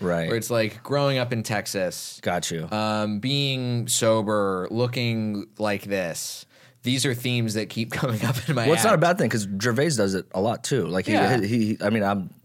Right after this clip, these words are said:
Speaker 1: I'm just doing it him. I'm sure a lot of other comics do it, but it seems like with Gervais, it's always just like when he moves from, t-,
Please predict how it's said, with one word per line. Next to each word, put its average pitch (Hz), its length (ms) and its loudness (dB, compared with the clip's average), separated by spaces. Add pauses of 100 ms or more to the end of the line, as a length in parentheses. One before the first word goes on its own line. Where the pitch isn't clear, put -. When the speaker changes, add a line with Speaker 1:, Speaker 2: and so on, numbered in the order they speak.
(100)
Speaker 1:
I'm 107 100 0
just - 180 -2
doing 104 180 0
it 87 60 -2
him. 95 160 0
I'm 90 120 -2
sure 98 160 0
a 87 60 2
lot 90 200 2
of 87 100 -6
other 85 200 -2
comics 87 340 -6
do 87 80 -4
it, 80 80 -2
but 92 140 -2
it 85 100 -6
seems 107 220 0
like 90 100 0
with 87 140 -4
Gervais, 90 220 -2 (100)
it's 82 100 -6
always 90 300 0
just 90 160 -6
like 82 180 -6 (640)
when 101 160 -2
he 101 100 0
moves 98 240 0
from, 87 300 -4
t-, - 100 -6